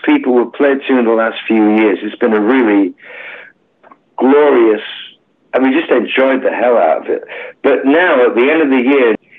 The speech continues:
here comes The Hard Way, you know, a documentary that's kind of no, no holds barred, you know, doesn't pull any punches. It's, uh, it's, it's pretty cool. I mean, I,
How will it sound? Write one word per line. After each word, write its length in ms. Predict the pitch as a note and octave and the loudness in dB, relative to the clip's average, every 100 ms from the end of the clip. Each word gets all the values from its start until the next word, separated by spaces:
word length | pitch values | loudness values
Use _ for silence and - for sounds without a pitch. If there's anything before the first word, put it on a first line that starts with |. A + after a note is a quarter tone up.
| _ | _
here 260 | C3+ D3 | -2 0
comes 220 | C#3+ C#3 - | 0 -2 -2
The 120 | C3 | -2
Hard 300 | C3+ D#3 D#3 | 0 0 0
Way, 380 | G#2+ F2 F#2 - _ _ _ _ _ | 0 -2 -4 -10 _ _ _ _ _
you 120 | B2 | -2
know, 260 | A#2 A#2+ - - - - | 0 -2 -6 -14 -10 -4
a 100 | G#2+ | 0
documentary 760 | C3+ C3+ D3 B2+ C3 B2+ C3+ | 0 0 -2 0 0 0 -2
that's 240 | A#2 A#2+ - - | 0 -2 -4 -10
kind 180 | C3+ B2+ | -4 -2
of 80 | A#2+ | 0
no, 380 | A#2+ B2 B2 - _ _ _ _ _ - | 2 2 0 -4 _ _ _ _ _ -4
no 260 | C3+ C3+ | 0 0
holds 360 | C3+ B2+ A2 - | 0 0 -2 0
barred, 420 | B2+ B2 B2+ G#2+ _ _ | 0 2 -2 -4 _ _
you 120 | B2+ | -2
know, 160 | A#2+ A#2+ | 0 0
doesn't 300 | A#2 A2 A2 | -2 -6 -4
pull 180 | B2 B2 | 0 2
any 120 | G#2+ | 0
punches. 520 | G#2+ A#2+ A2+ C3 A#2+ - - - | 0 -2 -2 -2 -2 -4 -12 -2
It's, 360 | G#2+ G#2+ - B2+ | -2 -2 -4 0
uh, 300 | A#2 A2 - - - - - - - _ _ | 2 2 -2 -14 -20 -20 -20 -20 -20 _ _
it's, 260 | A#2+ A#2+ - - | 0 0 -4 -14
it's 300 | - A#2+ B2+ - - _ - | -2 0 0 -4 -16 _ -4
pretty 220 | C3+ C3+ | -2 0
cool. 320 | E3 F3 C3 | 2 2 4
I 80 | A2+ | 2
mean, 180 | B2+ B2+ | 2 0
I, 240 | B2 A#2 | -2 -4